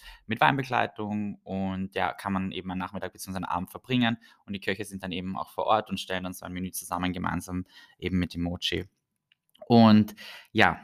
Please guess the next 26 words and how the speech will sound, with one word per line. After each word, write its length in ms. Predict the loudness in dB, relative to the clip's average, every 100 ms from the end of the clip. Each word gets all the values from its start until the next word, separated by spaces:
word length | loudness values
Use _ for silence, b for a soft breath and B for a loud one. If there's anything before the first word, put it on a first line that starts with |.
| -8
ihr 80 | -2
wisst 220 | -2 2
ja, 100 | 2
ich 100 | 2
bin 120 | 2 4
auch 60 |
ein 120 | 4
<laughs> 0 |
kleiner 280 | 2 0 2
Neni-Fanboy 840 | 2 2 0 2 2 4 4 4
und 180 | 2 -2
es 140 | -2 4
war 180 | 4
eben 220 | 4 2 2
ein 300 | 2 0 B B B
Mochi- 440 | -2 -2 -2 -4 -2
und 200 | 0 2
Neni, 560 | 4 6 4 2 -4 -6
äh, 180 | -2 2
Nachmittag 680 | 2 2 -2 0 0 -2 _ _ _ -6
und 460 | -2 0 -2 -6 -20 -8
das 160 | -6
Ganze 560 | -2 -2 -2 0 0 -2 _ -8
mit 360 | -4 -4 -6 -18 _ _
Haya 200 | 0 0
Molcho, 520 | 0 -4 -2 -2 -4